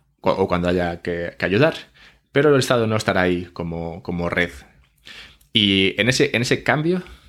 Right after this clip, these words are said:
pasaría todo esto. Mucha gente moriría probablemente y mucha gente lo pasaría fatal. Es, es dificilísimo aceptar esto. Pero es la única forma de que la gente aprenda a ser responsable. Y ese es el problema, que hemos llegado a un punto en el cual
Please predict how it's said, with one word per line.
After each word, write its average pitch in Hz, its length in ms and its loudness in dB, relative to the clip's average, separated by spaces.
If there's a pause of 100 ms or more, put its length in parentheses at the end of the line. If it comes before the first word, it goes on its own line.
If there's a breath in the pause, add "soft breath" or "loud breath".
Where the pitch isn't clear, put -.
(260 loud breath)
pasaría 117 340 0
todo 98 140 2
esto. - 260 -4
Mucha 127 200 2
gente 92 220 -2
moriría 78 380 -8
probablemente 78 500 -10
y - 60 -8
mucha 104 180 0
gente 101 200 0
lo 92 80 0
pasaría 85 280 -4
fatal. - 280 -8 (720 loud breath)
Es, 92 180 -2
es 98 240 0
dificilísimo 123 720 2 (340)
aceptar - 560 -4
esto. - 300 -14 (2250 loud breath)
Pero 101 220 2
es 131 160 2
la 117 120 4
única 135 260 2
forma 127 320 2
de 104 140 2
que 87 560 -2 (520)
la 101 120 -2
gente 104 260 0
aprenda 101 220 0
a 95 40 -2
ser 139 100 0
responsable. - 460 -6 (240)
Y 107 60 2
ese 117 240 4
es 117 120 0
el 127 60 2
problema, 117 380 0
que - 80 0
hemos 120 140 2
llegado 127 200 4
a 123 40 2
un 113 40 -2
punto 117 260 0
en 110 60 0
el 104 60 0
cual 107 240 -2